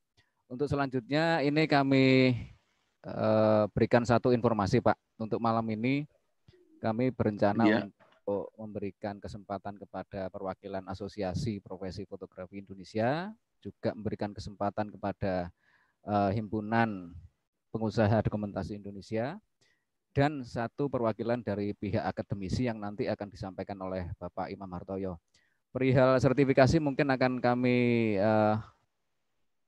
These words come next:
Speaker 1: eh, apa kan, eh, informasikan kepada Bapak Saifullah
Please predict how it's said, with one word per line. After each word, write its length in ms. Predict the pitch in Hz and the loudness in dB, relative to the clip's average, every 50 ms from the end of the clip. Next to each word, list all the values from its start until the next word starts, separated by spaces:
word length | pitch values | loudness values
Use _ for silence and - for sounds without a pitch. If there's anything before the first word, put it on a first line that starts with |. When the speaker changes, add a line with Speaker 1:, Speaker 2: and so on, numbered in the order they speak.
| - 107 | 0 4
Speaker 1:
eh, 340 | 113 113 110 104 104 101 95 85 | 6 6 8 8 6 6 6 4
apa 300 | 98 - - 113 113 104 | 2 2 2 0 0 0
kan, 260 | - 113 117 123 110 - | 0 -2 -2 -2 -4 -10
eh, 400 | - - 113 117 110 101 107 123 | -8 -2 0 2 2 2 4 6
informasikan 560 | 123 123 123 117 123 113 104 - - 120 113 - | 6 6 6 6 8 6 6 6 4 2 2 2
kepada 400 | 120 113 - 117 107 104 101 92 | 2 2 4 6 6 6 4 4
Bapak 320 | 101 98 92 - - 90 | 2 0 0 0 -2 0
Saifullah 400 | 101 104 98 87 98 95 98 110 | 0 -2 -2 -2 0 0 2 2